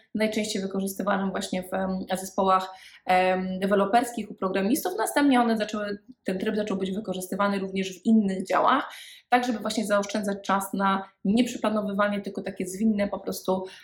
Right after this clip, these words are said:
em, planowanie projektów ze spotkaniami porannymi. Ja połączyłam wiele aspektów tych dobrych praktyk w jedno w momencie, kiedy zaczęłam planować po prostu,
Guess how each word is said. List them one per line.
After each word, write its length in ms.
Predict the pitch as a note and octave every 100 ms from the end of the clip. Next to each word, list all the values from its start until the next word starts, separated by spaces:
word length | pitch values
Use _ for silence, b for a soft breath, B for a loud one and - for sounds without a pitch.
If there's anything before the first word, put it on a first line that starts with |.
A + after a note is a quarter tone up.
| -
em, 420 | F#3 F3+ F3+ F#3+
planowanie 420 | G3 G3 G3+ G3
projektów 360 | G3 G3 F#3+ F#3+
ze 80 | F#3+
spotkaniami 520 | - - F#3+ F#3+ F#3
porannymi. 640 | F#3 F#3+ F#3 F3+ E3+ E3 B B B B
Ja 100 | B3
połączyłam 600 | E4 E4+ D#4 C#4+ B3 A#3+ A#3 F#3
wiele 460 | F3+ G#3 B3+ C4+ A#3+ -
aspektów 640 | G3 - A#3 A3+ - F#3+
tych 160 | - F#3+
dobrych 380 | A3+ A3 G#3+ -
praktyk 540 | G3+ G3+ - F3 F3
w 60 | F3
jedno 400 | A#3 C4 F#3+ F#3
w 60 |
momencie, 300 | G3+ G3+ G3+
kiedy 160 | - G3
zaczęłam 420 | G3 - G3 G3+
planować 480 | G#3+ A3+ G3+ G3 G3
po 100 | G3+
prostu, 520 | - F#3 - F#3+ F#3